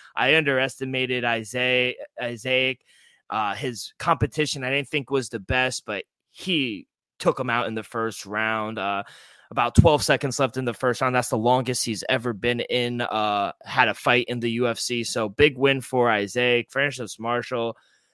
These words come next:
it's two in a row now. Does not look good for the kid, the fireman out of Jersey City. But yeah, overall, oh, we, I, I forgot. Damian Blackshear with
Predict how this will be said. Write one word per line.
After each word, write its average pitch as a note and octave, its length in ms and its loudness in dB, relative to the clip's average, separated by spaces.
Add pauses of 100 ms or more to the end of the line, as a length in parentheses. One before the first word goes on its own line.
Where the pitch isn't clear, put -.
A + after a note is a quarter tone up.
(100)
it's - 160 -2
two D#3+ 200 6
in D#3+ 80 8
a D#3+ 60 10
row E3 240 12
now. B2+ 280 6
Does A#2+ 260 -4
not C#3+ 300 4
look C#3 220 2
good C#3 260 0
for C3 640 0 (320)
the A#2+ 80 -4
kid, C#3+ 320 -4
the B2+ 140 -6
fireman B2 760 4
out B2 240 2
of G#2+ 220 -6
Jersey G#2+ 520 -6
City. D3 760 2 (360)
But C#3+ 280 0
yeah, G3 220 8 (120)
overall, E3 960 4
oh, D3+ 260 8 (180)
we, F#3 180 0
I, A3 240 4
I - 80 -2
forgot. D#3+ 440 2 (240)
Damian F3+ 360 4
Blackshear C#3+ 640 4 (240)
with G#3+ 340 4